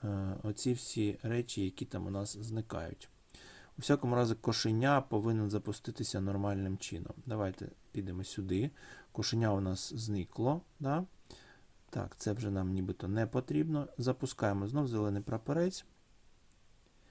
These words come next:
Кошеня з'являється. Потім при переході на другу сцену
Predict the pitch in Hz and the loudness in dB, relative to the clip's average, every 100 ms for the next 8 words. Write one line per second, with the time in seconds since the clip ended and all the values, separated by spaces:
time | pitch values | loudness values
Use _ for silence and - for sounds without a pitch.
0 | - - - - 123 135 120 104 101 110 | -20 -20 -4 2 4 4 4 4 2 2
1 | 107 101 95 107 - 175 202 - - - | 4 4 2 0 0 0 0 -4 -20 -20
2 | - - - - - - - - - - | -20 -20 -20 -20 -20 -20 -20 -20 -20 -20
3 | - - - - - - - - - 135 | -20 -20 -20 -20 -20 -20 -20 -12 8 10
4 | 131 - 101 117 123 113 120 110 - 110 | 10 8 2 6 6 6 4 2 4 4
5 | 101 98 107 101 107 101 98 - - 104 | 4 2 2 4 6 6 2 -2 0 2
6 | 92 | 2